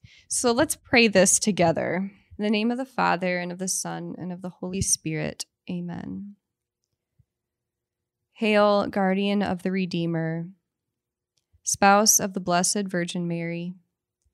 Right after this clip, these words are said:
To you, God entrusted his only Son. In you, Mary placed her trust.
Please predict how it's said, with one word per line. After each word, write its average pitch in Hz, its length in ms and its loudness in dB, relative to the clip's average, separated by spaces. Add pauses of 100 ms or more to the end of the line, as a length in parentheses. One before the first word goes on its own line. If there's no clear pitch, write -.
(480)
To 254 120 2
you, 202 380 4
God 190 380 4
entrusted 180 640 0
his 180 160 0
only 180 340 -2
Son. 160 580 -4 (1120)
In 190 200 2
you, 190 520 4
Mary 190 400 2
placed 170 480 -2
her 165 160 -2
trust. - 720 -2